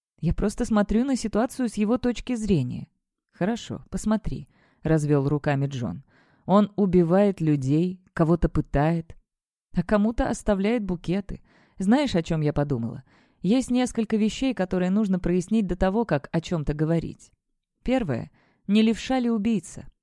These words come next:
Уверена, это как-то можно выяснить. Второе. Был ли букет убитого инвалида из аконита или с добавлением других цветов? И третье. Иссоп. Помнишь, жнец сказал, что у химика были цветы иссопа?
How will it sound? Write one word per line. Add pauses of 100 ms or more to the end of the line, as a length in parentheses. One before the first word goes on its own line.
(200)
Уверена,
это
как-то
можно
выяснить. (300)
Второе. (320)
Был
ли
букет
убитого
инвалида
из
аконита (260)
или
с
добавлением
других
цветов? (640)
И
третье.
Иссоп. (420)
Помнишь, (220)
жнец
сказал,
что
у
химика
были
цветы
иссопа?